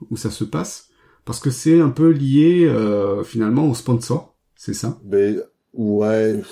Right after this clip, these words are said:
Speaker 2: je sais pas si ça doit être un peu lié, mais ça, c'est, c'est sur les, les dernières éditions. Car, euh, bon, si on parle là des, des éditions récentes,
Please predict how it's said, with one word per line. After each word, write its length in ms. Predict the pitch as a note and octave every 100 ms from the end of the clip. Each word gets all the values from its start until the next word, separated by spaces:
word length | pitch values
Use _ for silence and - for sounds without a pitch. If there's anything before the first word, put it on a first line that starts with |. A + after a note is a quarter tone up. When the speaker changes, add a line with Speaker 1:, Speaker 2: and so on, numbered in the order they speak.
| -
Speaker 2:
je 160 | G2+ -
sais 160 | -
pas 140 | A2+ B2
si 400 | - - A#2 B2
ça 120 | A#2
doit 120 | A2+
être 120 | A2
un 60 | A2
peu 140 | A2
lié, 260 | A#2+ A#2 B2+
mais 100 | A2
ça, 140 | G#2
c'est, 400 | A#2 A#2 G#2+ G#2+ G#2
c'est 600 | - - - - - A#2
sur 180 | B2+
les, 220 | A#2 A#2+ A#2
les 180 | A2+
dernières 380 | A2 A#2+ A#2+ A#2
éditions. 420 | A2+ A2+ A2+ A#2+ G#2+ - - - - - _ _
Car, 220 | A2+ G#2
euh, 840 | G#2+ G#2 G2+ G2 G2 G2 G2 G2 F#2+
bon, 160 | G#2
si 160 | G#2 C#3
on 160 | B2
parle 220 | A#2 B2+ B2+
là 120 | A#2+
des, 840 | A2 A2+ A2+ A2+ A2+ A2 G#2+ G#2+
des 320 | F#2+ G#2+ A2+ A2+
éditions 360 | A2+ A2+ B2+
récentes, 520 | A2 G#2 - E3 F3